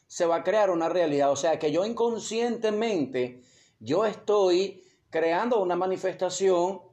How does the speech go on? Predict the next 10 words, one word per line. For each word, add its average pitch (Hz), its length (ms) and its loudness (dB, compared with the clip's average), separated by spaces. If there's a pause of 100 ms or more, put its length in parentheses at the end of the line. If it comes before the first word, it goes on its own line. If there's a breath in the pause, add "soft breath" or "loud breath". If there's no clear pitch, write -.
inconsciente 233 1300 0 (180 loud breath)
debido 196 300 2
a - 20 2
lo 175 160 2
que 147 140 2
ellos 156 200 0
realmente 165 520 0
me 143 140 -2
puedan 135 340 -2
realizar. 135 640 -2